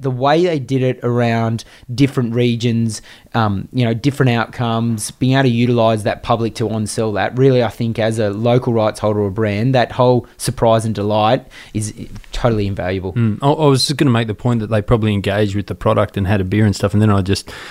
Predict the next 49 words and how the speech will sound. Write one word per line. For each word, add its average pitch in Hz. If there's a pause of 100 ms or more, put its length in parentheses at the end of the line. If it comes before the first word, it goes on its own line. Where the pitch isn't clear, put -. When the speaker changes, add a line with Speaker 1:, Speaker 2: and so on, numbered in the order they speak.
(360)
Speaker 2:
realised 98
it -
was 95
in 117
a 101
public 95
place, 98
right? 95
So 117
you 107
probably 113
don't 101
want 104
the, 98
the 113
twelve-year-olds 110
going 107
up 104
and 101
cheering 117
for -
a 98
Speaker 1:
<laughs> -
Who 143
Speaker 2:
beer. 156
Speaker 1:
knows? 139
South 156
America, 135
anything 127
goes, 117
Speaker 2:
Yeah, 110
Speaker 1:
so. 117
Speaker 2:
very 123
good. 113 (260)
Number 143
three? 143 (260)
Speaker 1:
For 160
me, 185
this 156
is 147
a 151
really 143
big 131
one 127
too, 131
around 131 (220)
leveraging 143
current 117
fans. 113